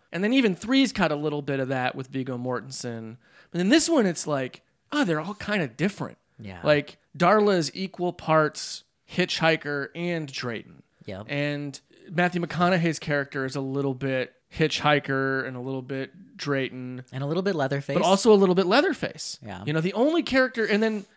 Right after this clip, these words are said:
Speaker 1: W E, who's constantly, I like W E 'cause he's constantly quoting people. He's also, like, equal parts. Dr-, well, he's more Drayton, I think, than anybody else.
Speaker 2: Yeah.
Speaker 1: But all of them are kind of different.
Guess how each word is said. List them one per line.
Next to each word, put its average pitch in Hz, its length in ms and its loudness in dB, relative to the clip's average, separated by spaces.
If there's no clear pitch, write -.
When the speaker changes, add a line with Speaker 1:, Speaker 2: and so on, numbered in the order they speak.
Speaker 1:
W 190 340 6
E, 175 300 6
who's 156 220 -2
constantly, 156 640 -4
I 160 120 2
like 208 200 4
W 160 260 2
E 147 160 0
'cause 139 140 -4
he's 143 180 -8
constantly 139 500 -6
quoting 135 440 -2
people. 214 480 -4
He's 156 220 -4
also, 165 420 2
like, 62 260 -4
equal 135 320 -4
parts. - 560 -6
Dr-, 127 160 -8
well, 165 120 2
he's 160 200 0
more 170 240 4
Drayton, 127 440 -4
I 104 120 -10
think, 104 240 -14
than 107 160 -12
anybody 95 360 -10
else. - 440 -10
Speaker 2:
Yeah. 92 240 -10
Speaker 1:
But 147 260 0
all 247 160 8
of 226 120 2
them 208 160 2
are 175 40 2
kind 202 220 2
of 135 100 -8
different. - 400 -2